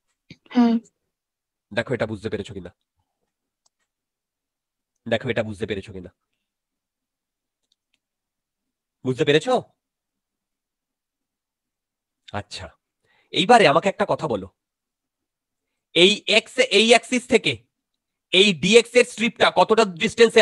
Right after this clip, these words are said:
Speaker 2: আছে? এক্স ডিস্টেন্সে আছে, তাই না? বলো, এক্স ডিস্টেন্সে আছে। আচ্ছা, এটা যদি এক্স ডিস্টেন্সে থাকে তাহলে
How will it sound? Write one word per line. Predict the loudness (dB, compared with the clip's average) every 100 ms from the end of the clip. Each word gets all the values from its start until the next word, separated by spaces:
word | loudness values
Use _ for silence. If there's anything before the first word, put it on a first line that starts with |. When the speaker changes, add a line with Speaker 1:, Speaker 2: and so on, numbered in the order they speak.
| 2
Speaker 2:
আছে? | -2 -6 _ _ _ _ _ _ _ _ _ _ _ _ _ _ _ -2
এক্স | -2 0
ডিস্টেন্সে | -4 0 0 2 0
আছে, | -2 -16 _ _ _ -20 _ _ _ _ _ _ _ _ _ _ _ -6
তাই | -2
না? | -2 -4 _ _ _ _ _ -4
বলো, | -2 -2 _ _ _ _ _ _ _ -4
এক্স | -4 -2
ডিস্টেন্সে | -8 0 0 2 0
আছে। | -2 -16 _ _ _ _ -8
আচ্ছা, | -4 -2 -2 -4 _ _ _ _ -8
এটা | -2 -2
যদি | -4 -2 -2
এক্স | -2 -8
ডিস্টেন্সে | -4 -4 -2 -4 -4
থাকে | -4 -6 -8 -12 _ _ _ _ _ _ _ -2
তাহলে | 0 0